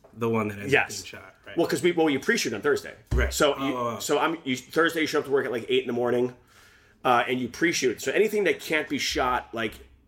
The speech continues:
Speaker 2: in front of the audience,
Speaker 1: Right.
Speaker 2: whether it's an ex-, exterior shot, like, if there's somewhere outside you have to shoot, or sometimes there's sets that are, like, not facing the audience, you shoot all that stuff beforehand.
Speaker 1: Yeah.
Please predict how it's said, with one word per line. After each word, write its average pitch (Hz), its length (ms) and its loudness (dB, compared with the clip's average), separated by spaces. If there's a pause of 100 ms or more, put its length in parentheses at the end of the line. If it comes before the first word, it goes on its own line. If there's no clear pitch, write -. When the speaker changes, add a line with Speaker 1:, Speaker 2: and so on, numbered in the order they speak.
(120)
Speaker 2:
in 131 80 4
front 135 220 2
of 127 60 0
the 123 80 4
audience, 139 440 0
Speaker 1:
Right. 98 200 -10 (120)
Speaker 2:
whether 139 240 4
it's 120 120 -2
an 123 120 -6
ex-, - 340 -4
exterior 131 440 2
shot, 127 260 0
like, 117 140 -4 (100)
if - 140 -6
there's 113 180 0
somewhere 123 340 0
outside 113 460 2
you 123 60 2
have 107 80 0
to 120 80 -6
shoot, 110 320 0 (1120)
or 143 100 6
sometimes 151 420 2
there's 131 180 0
sets 139 260 0
that 135 100 0
are, 127 80 2
like, 113 200 -2
not 120 180 -4
facing 123 320 0
the 117 80 2
audience, 110 380 -2
you 131 40 -2
shoot 196 220 4
all 151 100 4
that - 120 0
stuff 117 200 -4
beforehand. 95 540 -8
Speaker 1:
Yeah. 110 160 -8